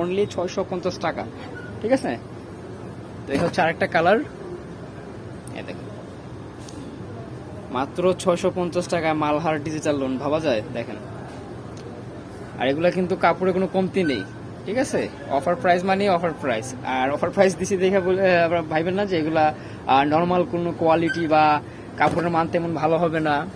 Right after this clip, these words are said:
যথেষ্ট পরিমাণে ভালো আসে। আমাদের স্টক সীমিত, যার কারণে আমরা স্টক ক্লিয়ারেন্স অফারটা দিয়ে দিছি। ঠিক আছে,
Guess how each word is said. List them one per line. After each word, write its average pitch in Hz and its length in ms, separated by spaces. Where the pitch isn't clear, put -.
যথেষ্ট 180 560
পরিমাণে 175 280
ভালো 170 200
আসে। 180 180
আমাদের 165 320
স্টক 180 340
সীমিত, 208 400
যার 135 160
কারণে 165 160
আমরা 165 240
স্টক 190 340
ক্লিয়ারেন্স 180 480
অফারটা 160 460
দিয়ে 151 200
দিছি। 131 260
ঠিক 214 140
আছে, - 240